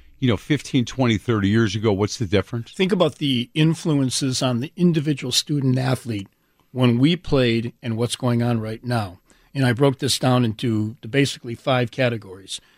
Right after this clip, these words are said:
Speaker 2: You've got parents who are an influence.
Speaker 1: Right.
Speaker 2: Okay. Our parents used to say, "Go out and get back home for lunch, be home for dinner."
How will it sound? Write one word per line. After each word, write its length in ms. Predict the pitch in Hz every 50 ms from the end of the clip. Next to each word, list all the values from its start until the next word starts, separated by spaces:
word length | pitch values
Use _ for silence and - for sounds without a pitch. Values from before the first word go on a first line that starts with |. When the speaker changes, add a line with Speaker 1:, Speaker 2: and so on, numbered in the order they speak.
| _ _ _
Speaker 2:
You've 240 | 135 139 131 135 131
got 260 | 143 131 127 127 - - _ _ _ _ _
parents 380 | - - 175 170 175 185 - -
who 100 | 170 156
are 80 | 151
an 100 | 143 147
influence. 800 | - - 147 135 120 - - 131 127 127 135 170 185 - - - - _ _ _ _ -
Speaker 1:
Right. 180 | 90 90 101 110
Speaker 2:
Okay. 240 | 123 113 123 135 - _ _ _ _ _ _ _ _ _ _ -
Our 120 | - 131 127
parents 340 | - 151 147 139 131 - -
used 140 | 143 -
to 60 | 151 131
say, 380 | - - 147 143 139 143 151 - -
"Go 240 | 147 156 147 143 139
out 160 | 143 156 147
and 80 | 156
get 140 | 139 143 131
back 220 | - 143 135 131 -
home 220 | 147 147 143 135
for 200 | - - 143 143
lunch, 480 | 143 151 156 160 170 - - - - -
be 140 | - 131 131
home 160 | 135 139 131
for 140 | 123 - 123
dinner." 340 | 123 143 131 120 95 87